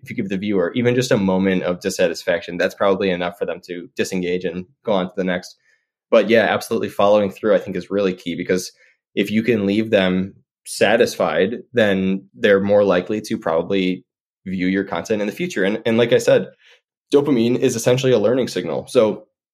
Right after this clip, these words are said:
if they learn to associate that your content makes them feel good, then they're probably more likely to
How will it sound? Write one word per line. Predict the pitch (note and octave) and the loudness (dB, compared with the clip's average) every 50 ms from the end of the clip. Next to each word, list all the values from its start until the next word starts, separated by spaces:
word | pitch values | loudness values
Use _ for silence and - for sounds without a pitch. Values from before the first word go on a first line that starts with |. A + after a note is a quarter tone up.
| _ _ - | _ _ 0
if | C#3 C3 | 0 2
they | B2 A#2 A2+ | 4 4 4
learn | G2+ G2+ G#2+ A2 A#2 - | 4 4 2 2 0 0
to | - A#2 G#2+ | 0 -2 -2
associate | G#2 - A2+ A2 G#2+ - A2 G2+ G2 G2 G2 F#2+ - - _ _ _ _ _ _ - | 0 0 0 0 0 0 0 2 2 2 2 0 -4 -12 _ _ _ _ _ _ 0
that | - G#2+ G2+ G2 - G2+ | 2 2 2 2 0 -2
your | F#2+ G#2 G#2+ A2 G#2+ G#2 G#2 F#2+ F2 - - | -2 2 2 4 4 4 2 2 -2 -4 -4
content | - A2+ G#2+ G#2+ F#2+ - F#2+ F#2 F#2 F2+ - | -2 0 0 0 0 0 0 0 0 -2 -2
makes | G2 G#2 G2+ G2 - | -2 -2 -2 -2 -2
them | G#2+ G#2 G2 | -4 -4 0
feel | - G#2+ F#2+ | 2 2 2
good, | F#2 F#2 G#2 G#2 F#2+ E2 F2 - - _ _ _ _ _ _ _ | 2 2 2 2 2 2 0 -4 -10 _ _ _ _ _ _ _
then | G2 G#2+ G2 F#2+ F2+ F2+ F2+ F#2 F#2 - _ _ - | 0 2 2 2 2 0 -2 -4 -8 -12 _ _ -8
they're | G2 F#2 F2 E2+ F2 | -2 0 2 2 2
probably | G2+ F#2 F2+ F2+ | 2 0 0 0
more | F#2 F#2 F#2 F2+ | -2 -2 -2 -2
likely | E2 D2+ - - G#2 G2 | -2 -4 -4 -6 -8 -8
to | - - F#2+ F#2 F#2 F2+ | -8 -6 -6 -4 -4 -6